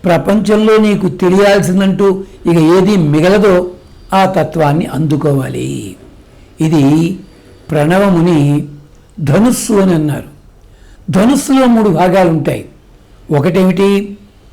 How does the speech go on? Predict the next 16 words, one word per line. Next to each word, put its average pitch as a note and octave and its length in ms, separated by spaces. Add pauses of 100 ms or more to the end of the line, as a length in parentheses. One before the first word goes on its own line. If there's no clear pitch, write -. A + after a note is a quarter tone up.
(140)
పై F3 160
భాగం, E3 340
పైకొస. D#3+ 420 (760)
రెండవది D3 460
కింది F3+ 260
భాగము. F#3 520 (540)
మూడవది E3+ 960 (340)
నారి. C#3+ 600 (400)
ఆ D3+ 100
రెండు E3 500
కలిపేదన్నమాట. F3+ 760 (560)
రెండు F3 260
కొసలు F3 340
కలిపేది D#3+ 480
నారి. D#3 440 (1160)
ఇది D3+ 280